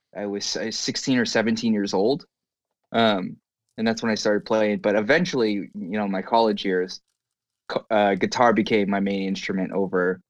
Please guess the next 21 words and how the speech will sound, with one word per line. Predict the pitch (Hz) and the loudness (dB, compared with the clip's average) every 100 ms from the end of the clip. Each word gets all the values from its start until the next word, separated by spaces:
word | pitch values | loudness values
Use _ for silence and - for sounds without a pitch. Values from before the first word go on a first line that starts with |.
| _ | _
over | 113 110 98 | -2 2 2
drums. | 107 107 104 95 - | 4 4 2 -2 -4
And, | 92 104 101 | -6 -2 0
uh, | 101 98 92 - _ _ _ _ | 0 0 -2 -8 _ _ _ _
yeah, | - 131 | 2 4
I | |
haven't | 143 147 | 2 -2
looked | 147 143 | -8 -4
back | 143 127 | -6 -6
since. | 156 123 107 | -8 -8 -6
I'm | 120 110 | -8 -4
definitely | 131 135 156 139 | -4 -4 -6 -4
not | 127 123 | -4 -4
as | 110 | -8
good | - 127 | -8 -8
as | 120 | -6
I | 107 - | -10 -12
should | - 120 117 | -8 -8 -2
be | 151 160 _ _ _ | -2 -2 _ _ _
for | 107 | -10
playing | - 117 117 107 107 | -2 2 4 2 0